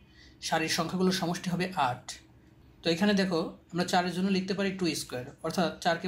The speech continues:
ভাঙলে কত হয়? টু ইনটু টু, তো আমরা এটাকে লিখতে পারি টু স্কয়ার। একইভাবে আটকে লিখতে পারি টু ইনটু টু ইনটু টু, অর্থাৎ টু cube। n equals to four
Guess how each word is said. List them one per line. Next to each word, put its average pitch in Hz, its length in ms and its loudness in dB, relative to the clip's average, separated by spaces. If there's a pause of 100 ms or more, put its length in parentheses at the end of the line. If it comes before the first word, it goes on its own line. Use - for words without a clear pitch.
ভাঙলে 180 180 2 (100)
কত 165 80 -6 (100)
হয়? 120 160 -6 (380)
টু 175 60 0 (100)
ইনটু 180 140 2 (100)
টু, 156 100 0 (580)
তো - 80 -18
আমরা 156 120 2
এটাকে 160 220 -2
লিখতে 156 160 -2
পারি 180 180 4
টু 165 40 -4 (160)
স্কয়ার। - 240 -12 (460)
একইভাবে 185 380 6 (460)
আটকে - 240 0
লিখতে 185 220 2
পারি 160 120 0 (100)
টু 170 60 -2 (120)
ইনটু 170 180 -2 (100)
টু 165 80 -2 (100)
ইনটু 160 160 -4 (120)
টু, 135 100 -8 (420)
অর্থাৎ 165 320 0 (580)
টু 185 60 2 (120)
cube। 127 260 -6 (1200)
n - 60 6
equals 214 220 2
to 220 60 2 (100)
four 208 160 6